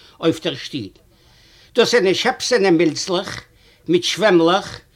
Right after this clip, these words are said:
געריבענע אייער, א שטיקעלע קנאבל, א ביסעלע פעפער און א ביסעלע זאלץ. דאס אלעס האט חוה נישט געהאט אין גן עדן, אין אדם האט נישט געוואוסט דעם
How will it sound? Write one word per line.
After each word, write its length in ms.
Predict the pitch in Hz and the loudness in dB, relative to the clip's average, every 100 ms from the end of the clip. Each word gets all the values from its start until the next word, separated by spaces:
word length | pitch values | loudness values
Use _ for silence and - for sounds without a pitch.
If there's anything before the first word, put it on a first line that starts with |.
| _ _ _ - | _ _ _ -2
געריבענע 460 | 160 226 240 240 196 | 2 4 4 2 2
אייער, 400 | 175 160 147 170 202 285 - | 2 0 0 -2 -4 -14 -8
א 100 | 131 | -8
שטיקעלע 560 | - - 254 294 233 185 | -8 -12 -4 -4 -2 -4
קנאבל, 640 | - 156 151 139 156 165 _ _ _ _ - | 2 2 2 0 -4 -4 _ _ _ _ -6
א 100 | 147 | -4
ביסעלע 460 | 139 226 247 196 175 | -2 0 2 0 0
פעפער 380 | 170 165 202 | -2 -2 -2
און 160 | 175 165 | 0 2
א 80 | 160 | 0
ביסעלע 420 | 175 - 170 147 | -2 -4 -2 -4
זאלץ. 580 | 120 127 95 - - - _ _ _ _ _ _ 113 | -4 -6 -6 -12 -16 -18 _ _ _ _ _ _ -4
דאס 300 | 202 220 - 202 | -2 -2 -2 2
אלעס 400 | 202 165 165 160 | 2 2 -2 -6
האט 140 | 147 | -6
חוה 340 | - 190 170 165 | -2 0 2 2
נישט 320 | 233 - - | 2 0 -2
געהאט 320 | 170 180 - | 0 0 0
אין 100 | 170 | -2
גן 180 | 175 160 | 2 2
עדן, 440 | 151 156 165 175 175 _ _ _ _ 151 | 0 2 4 2 0 _ _ _ _ 0
אין 140 | 147 247 | 0 0
אדם 260 | 262 208 180 | -2 0 0
האט 180 | 165 226 | -2 -2
נישט 300 | 277 - 240 | -6 -4 -2
געוואוסט 440 | 180 190 - - | 0 0 -4 -2
דעם 120 | 165 | 0